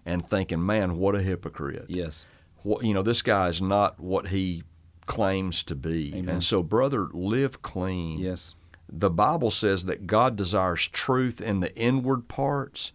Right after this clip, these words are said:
Speaker 2: Mm.
Speaker 1: and in the hidden part, he makes me to know wisdom, Psalm fifty-one six.
Speaker 2: Hmm.
Speaker 1: We can be no more out yonder than we are in the heart.
Speaker 2: That's right.
Speaker 1: In the private devotions with God and in the daily dealings,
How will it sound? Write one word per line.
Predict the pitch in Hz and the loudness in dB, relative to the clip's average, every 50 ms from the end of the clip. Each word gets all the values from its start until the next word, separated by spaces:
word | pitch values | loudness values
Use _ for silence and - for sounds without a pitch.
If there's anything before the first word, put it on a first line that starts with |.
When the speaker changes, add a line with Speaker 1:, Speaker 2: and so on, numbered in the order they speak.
| - 120 | -6 -4
Speaker 2:
Mm. | 123 120 117 110 101 - - _ _ - | 0 0 0 0 -2 -6 -14 _ _ 0
Speaker 1:
and | - 110 113 117 | 2 4 4 6
in | 113 110 107 | 6 6 4
the | 104 95 | 4 2
hidden | 82 113 143 160 147 131 113 95 | 4 4 4 4 4 2 0 0
part, | - - 101 95 92 - - | 0 2 2 4 2 2 0
he | 104 104 101 | -2 0 0
makes | 101 95 95 90 - - - | 2 2 0 0 -2 -4 -2
me | 92 90 | -2 0
to | 90 | 0
know | 87 92 92 92 | 0 2 2 2
wisdom, | 90 90 95 95 95 87 - - 80 78 | 2 2 2 2 2 2 0 -2 -2 -2
Psalm | - - 110 95 95 92 87 | 0 0 2 2 0 0 0
fifty-one | - 104 92 - - 90 82 87 87 87 85 | -2 -4 -4 -2 -4 -4 -2 -2 -2 -2 -2
six. | - - - 85 82 80 - - - - | -4 -2 -2 -2 -4 -4 -6 -8 -12 -8
Speaker 2:
Hmm. | - 127 120 113 - - _ | -6 -6 -6 -6 -8 -8 _
Speaker 1:
We | - 117 135 | 4 4 4
can | 127 - 127 107 104 | 6 4 2 2 4
be | 113 147 175 | 4 2 2
no | 180 165 147 131 120 | 4 2 2 2 2
more | 110 110 113 113 113 107 - - | 2 2 4 4 4 4 4 4
out | 107 101 101 98 - - | 4 4 4 4 2 0
yonder | 101 101 101 113 117 110 104 90 76 71 73 73 - - | 0 2 2 4 2 2 0 0 -2 -4 -4 -6 -8 -2
than | 90 104 95 95 90 | 0 0 2 2 0
we | 90 - | 0 0
are | - 87 92 92 92 - | 2 2 4 4 4 2
in | - 95 90 87 | 0 -2 -2 -2
the | 85 80 | -4 -4
heart. | - 87 85 82 76 69 - - - - | -4 -4 -2 -2 -2 -2 -4 -8 -12 -12
Speaker 2:
That's | - - - 104 | -12 -10 -8 -8
right. | 98 98 98 - | -8 -8 -4 0
Speaker 1:
In | 107 110 104 | 2 2 2
the | 95 95 | 2 0
private | - - - 120 113 120 127 127 - - 101 | -4 2 4 6 6 6 4 2 -2 -2 -2
devotions | 104 92 104 104 107 107 - - 104 95 - - | -2 2 4 4 4 4 2 0 -2 -2 -4 -2
with | 92 92 78 82 | -4 -4 -4 -2
God | 80 95 87 85 85 82 82 82 85 85 87 - _ - - - _ _ _ _ | -2 0 0 0 0 0 -2 -2 -4 -6 -8 -14 _ -20 -20 -20 _ _ _ _
and | - 135 147 151 156 156 - | 2 4 4 4 4 2 2
in | - 139 127 | 2 2 2
the | 120 117 | 2 2
daily | 107 98 117 110 117 127 120 113 107 95 | 2 4 4 4 6 4 4 2 2 0
dealings, | 85 85 110 104 117 117 107 95 87 82 80 78 78 - - - - | 0 2 2 4 4 2 0 0 -2 -4 -6 -8 -8 -8 -8 -8 -10